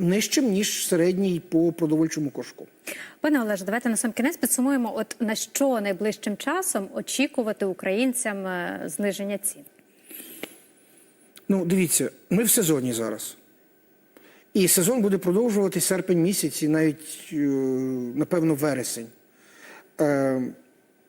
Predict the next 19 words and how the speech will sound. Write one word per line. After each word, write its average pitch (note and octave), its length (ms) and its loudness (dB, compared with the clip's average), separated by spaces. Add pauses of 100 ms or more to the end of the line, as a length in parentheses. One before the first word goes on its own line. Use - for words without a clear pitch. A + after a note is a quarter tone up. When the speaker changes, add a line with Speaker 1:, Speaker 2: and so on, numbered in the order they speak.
(320)
Speaker 1:
я F#3 200 2
думаю, G3+ 220 2
що F3 160 0
по F#3+ 100 0
вересню F#3+ 520 2
ми E3 280 4
ще - 160 4
й D#3+ 40 2
побачимо E3 500 0
достатньо D#3+ 420 0
цікаві D#3+ 420 2
ціни D#3+ 280 0
на D3 100 0
картоплю, B2 520 -10 (760)
які D#3+ 180 0
будуть D#3+ 240 2
набагато D3 440 0
нижче D#3 280 2
минулорічних. C#3 840 -2